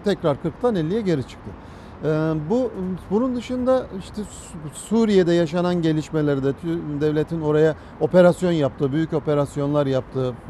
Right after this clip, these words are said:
Fırat'ın doğusuna ya da batısına, e, ya da İdlib'e, e, o durumlarda da yine hükümetin oylarında, e, yükselmeler biz gözlemledik daha önce.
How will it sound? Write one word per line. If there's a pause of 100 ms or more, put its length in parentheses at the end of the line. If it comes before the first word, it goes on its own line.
(200)
Fırat'ın
doğusuna
ya
da
batısına, (400)
e, (280)
ya
da
İdlib'e, (380)
e, (140)
o
durumlarda
da
yine
hükümetin
oylarında,
e,
yükselmeler
biz
gözlemledik
daha
önce.